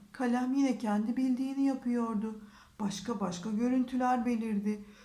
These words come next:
Kocaman bir dağın eteğinde ulu ağaçlardan oluşan bir orman. "Yok." dedi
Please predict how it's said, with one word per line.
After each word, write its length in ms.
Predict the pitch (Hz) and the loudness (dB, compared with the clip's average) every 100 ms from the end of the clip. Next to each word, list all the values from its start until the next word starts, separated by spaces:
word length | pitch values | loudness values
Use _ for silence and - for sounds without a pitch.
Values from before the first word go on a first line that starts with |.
| - | -18
Kocaman 600 | - 277 240 208 190 180 | 0 2 4 6 4 4
bir 260 | 180 196 180 | 0 0 0
dağın 260 | 190 208 220 | 2 2 4
eteğinde 800 | 202 202 165 165 156 170 196 240 - - | 2 2 0 0 -2 0 -2 -2 -8 -2
ulu 360 | 254 269 226 | 0 2 2
ağaçlardan 680 | 214 190 196 190 180 175 175 | 2 2 0 -2 0 0 2
oluşan 560 | 196 185 - 196 233 247 | 2 0 0 -2 0 0
bir 140 | 285 | -2
orman. 680 | 269 285 294 285 285 277 269 - - - - - - - - - - _ - - - _ _ _ _ _ - - _ _ - - _ | 0 0 0 0 0 0 -4 -12 -20 -20 -20 -20 -8 -8 -8 -16 -20 _ -20 -20 -20 _ _ _ _ _ -20 -20 _ _ -20 -20 _
"Yok." 400 | 302 320 320 - | 2 2 2 -4
dedi 380 | 285 254 254 240 | -4 0 0 -2